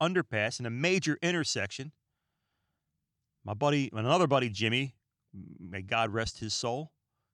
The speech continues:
he won't give up his watch. This guy, the, his bud-, this other guy has his hand in his pocket.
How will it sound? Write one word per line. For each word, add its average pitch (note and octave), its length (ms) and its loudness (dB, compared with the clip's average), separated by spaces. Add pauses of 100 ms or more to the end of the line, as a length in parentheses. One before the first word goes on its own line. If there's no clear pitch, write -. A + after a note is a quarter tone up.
(120)
he C#3+ 80 -4
won't D#3 220 0
give D3+ 160 0
up D#3 140 0
his A#2+ 120 -2
watch. - 560 -6 (800)
This G2+ 160 -6
guy, C#3 400 0
the, G#2 100 -4
his A#2 220 0
bud-, A#2+ 320 2
this G#2 160 -4
other C3+ 220 0
guy D3+ 400 2 (720)
has B2 240 2
his A#2 140 -2
hand C#3 280 0
in D3 80 0
his C3+ 100 -4
pocket. D3 440 0